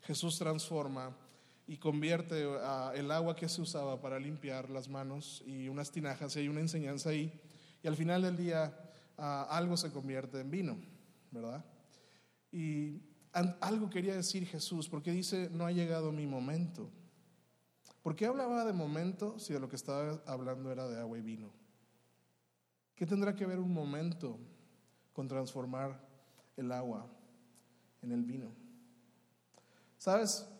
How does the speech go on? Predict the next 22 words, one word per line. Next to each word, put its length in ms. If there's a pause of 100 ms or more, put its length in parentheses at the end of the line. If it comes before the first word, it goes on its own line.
Y 80
es 120
interesante 540
porque 400 (1500)
cuando 540
tú 80
ves 220
un 120
vaso 300
de 100
agua, 380 (1400)
am, 640 (320)
¿cuánto 280
vale 180
este 160
vaso 220
de 60
agua? 180 (3500)
¿Cuánto 200
creen 140
que 80
valga? 220